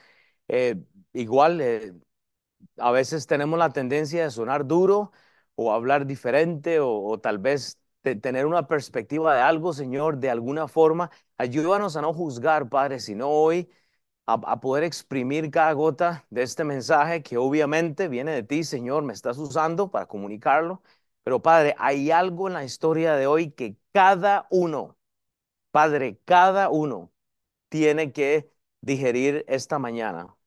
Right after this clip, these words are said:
Entonces, Padre, que tú nos humilles, cada uno de nosotros, a aprender de algo que tal vez no es similar a lo que estamos viviendo en casa.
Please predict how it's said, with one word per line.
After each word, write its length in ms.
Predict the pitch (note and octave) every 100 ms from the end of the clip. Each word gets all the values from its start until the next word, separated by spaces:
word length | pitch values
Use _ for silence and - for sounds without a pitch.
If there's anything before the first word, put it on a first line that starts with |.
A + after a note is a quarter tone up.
| _ _ _ _ _ -
Entonces, 440 | A#2+ D3+ C#3+ D3
Padre, 260 | D#3+ D#3+ D3+
que 100 | B2
tú 160 | B2 D3+
nos 280 | F3 C#3+ -
humilles, 1040 | C3+ C3+ D#3 G#3 E3+ G2+ - - - _ _
cada 260 | B2+ D3+ E3
uno 200 | F3+ G#3+
de 60 |
nosotros, 600 | E3+ C#3+ F3 - - - _ _ _ _ _
a 140 | A#2+ C3+
aprender 520 | A2 B2 A2 B2+ F3
de 100 | G3
algo 320 | E3+ B3 G3
que 120 | C3+
tal 180 | C3 B2
vez 180 | C#3 D#3+
no 260 | F3 F3
es 160 | G3+ F3+
similar 680 | - G3 E3 D3 F3 G#3 -
a 140 | C3+
lo 120 | C#3 B2+
que 100 | C3
estamos 380 | - D#3+ F3+
viviendo 420 | D3+ D3 F3 F3+ C3+
en 60 |
casa. 440 | - A#3 A#3 -